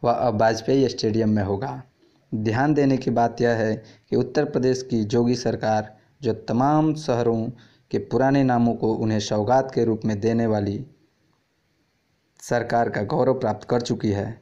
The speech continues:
अथवा कुछ पुराने शहरों के नामों को बदलकर विशिष्ट नामकरण कर रही है, उसी सरकार ने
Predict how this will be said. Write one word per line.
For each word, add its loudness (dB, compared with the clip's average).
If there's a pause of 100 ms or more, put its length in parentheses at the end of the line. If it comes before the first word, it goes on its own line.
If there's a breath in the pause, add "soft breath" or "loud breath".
(280 soft breath)
अथवा -4
कुछ -4
पुराने 2
शहरों -2
के -2
नामों 2
को -4
बदलकर 0
विशिष्ट -6
नामकरण 0 (120)
कर 2
रही 2
है, -6 (920 soft breath)
उसी 0
सरकार 2
ने 0